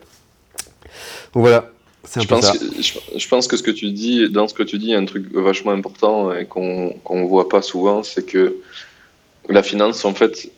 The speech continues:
Speaker 2: c'est l'outil numéro un, c'est, c'est ce qui fait tourner notre monde, la thune. Et en fait, du coup,
Speaker 1: Ouais.
Speaker 2: euh, forcément, quand c'est mal utilisé, ça rend de la merde. Mais si tu l'utilises bien,
Speaker 1: Mm.
Speaker 2: ça, t'as pas meilleur pouvoir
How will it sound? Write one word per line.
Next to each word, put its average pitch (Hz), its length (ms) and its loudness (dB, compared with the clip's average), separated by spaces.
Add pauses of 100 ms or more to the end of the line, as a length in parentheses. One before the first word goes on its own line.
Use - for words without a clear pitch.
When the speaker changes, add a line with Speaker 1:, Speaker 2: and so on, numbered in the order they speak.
Speaker 2:
c'est - 720 2
l'outil 98 400 0
numéro 98 420 6
un, 104 280 2
c'est, - 220 -2
c'est - 160 -4
ce - 80 -6
qui - 120 -6
fait 110 360 4
tourner 98 300 2
notre 95 220 -2
monde, 107 380 2
la 85 100 0
thune. 107 380 -2 (480)
Et 85 60 2
en 87 100 4
fait, 110 220 2
du - 140 -6
coup, 113 280 2
Speaker 1:
Ouais. 107 160 0 (180)
Speaker 2:
euh, 80 220 0 (320)
forcément, 101 480 2
quand 87 160 0
c'est - 120 -2
mal 90 180 2
utilisé, 90 340 -2
ça - 140 -4
rend 87 100 0
de 85 80 -6
la 82 100 -2
merde. 107 360 2 (340)
Mais 87 60 0
si 104 80 -6
tu 98 120 -2
l'utilises 90 360 -4
bien, 113 240 2
Speaker 1:
Mm. 110 80 -2
Speaker 2:
ça, 92 280 4 (580)
t'as - 80 6
pas 123 200 6
meilleur 117 640 2
pouvoir 98 540 4